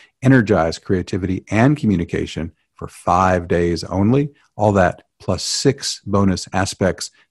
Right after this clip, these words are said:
that are not in my written forecast. Thanks so much for joining me. I'm your host, Benjamin Bernstein, broadcasting from this week in astrology dot com.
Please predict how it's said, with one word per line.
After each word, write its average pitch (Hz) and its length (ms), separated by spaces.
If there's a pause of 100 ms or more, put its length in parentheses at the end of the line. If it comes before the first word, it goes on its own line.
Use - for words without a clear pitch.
that 95 140
are 80 100
not 85 420 (280)
in 92 100
my 76 120
written 82 360
forecast. - 760 (1120)
Thanks 92 200
so 101 120
much 95 160
for 107 100
joining 120 300
me. 107 200
I'm 92 160
your 87 120
host, 95 300 (100)
Benjamin 101 420
Bernstein, 107 680
broadcasting 92 640
from 90 200
this - 320
week 101 240
in 98 160
astrology - 760 (100)
dot - 220
com. - 460